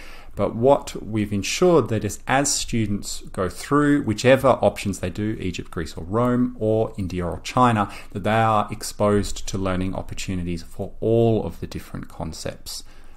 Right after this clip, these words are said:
uh, that are present there. So this, for example, is how the Victorian curriculum,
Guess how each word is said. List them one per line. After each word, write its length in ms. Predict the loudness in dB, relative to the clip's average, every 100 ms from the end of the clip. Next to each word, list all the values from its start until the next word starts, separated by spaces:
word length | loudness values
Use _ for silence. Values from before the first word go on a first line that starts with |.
| -12
uh, 280 | -8 -6 -8
that 220 | -8 -8
are 60 | -8
present 460 | 0 0 2 -4
there. 240 | -8 -12 -12 -16 -16 -16 -16 -16 -16 -16 -14 -12 -12 -12 -14 -14 -14 -14 -14 -18 -18 -18 -14
So 220 | -2 -2
this, 420 | 2 2 2 -4
for 240 | -6 -6 -4
example, 560 | -2 -2 -2 -2 -4 -4
is 220 | -6 -4
how 200 | -2 0
the 120 | -2
Victorian 460 | -6 -6 -4 -4 -6
curriculum, 840 | -8 -6 -4 -4 -2 -4 -6